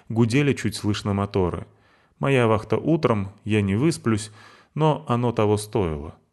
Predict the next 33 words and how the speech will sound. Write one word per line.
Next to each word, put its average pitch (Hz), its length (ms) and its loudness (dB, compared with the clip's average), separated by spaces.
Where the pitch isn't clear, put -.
несмотря 98 460 0
ни 78 100 -4
на 82 100 -4
что. 80 400 -8
В 101 160 -2
этом 180 240 4
же 117 100 0
был 107 180 2
смысл. 104 580 -4
Ты 160 240 2
находишь 135 480 0
с 120 40 -6
дороги 135 360 2
тех, 160 360 -2
с - 80 -12
кем 156 220 0
спала, 143 580 0
а 131 100 0
со 139 120 2
мной 175 240 2
у - 40 0
тебя 120 200 2
давно 123 280 2
ничего 156 340 -2
не 151 220 2
было. 85 320 -6
«Да, 185 480 0
это 143 240 0
тоже», 147 480 0
не 107 120 2
стала 90 340 2
отрицать 92 460 0
рыжая. 85 520 -4